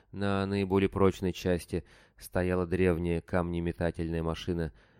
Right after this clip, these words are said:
похоже, недавно восстановленная. Башня возвышалась над сходящимися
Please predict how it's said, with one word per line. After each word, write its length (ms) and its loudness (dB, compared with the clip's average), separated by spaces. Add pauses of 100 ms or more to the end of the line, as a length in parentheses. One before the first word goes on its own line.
(220)
похоже, 640 0
недавно 420 0
восстановленная. 880 -2 (840)
Башня 460 -4
возвышалась 720 -4
над 160 -8 (260)
сходящимися 920 -6